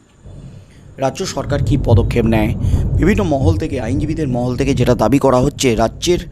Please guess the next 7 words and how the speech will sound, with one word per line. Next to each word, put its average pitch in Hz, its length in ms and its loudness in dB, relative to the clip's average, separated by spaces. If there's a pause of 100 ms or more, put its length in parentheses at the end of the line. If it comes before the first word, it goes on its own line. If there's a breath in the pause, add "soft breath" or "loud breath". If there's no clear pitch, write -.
(600 loud breath)
পক্ষে - 280 2
কিন্তু - 320 -6 (180)
আর 139 160 -4 (160)
কোনো 147 240 -2
রাস্তা 135 400 -6
খোলা 113 360 -8
নেই। 107 200 -6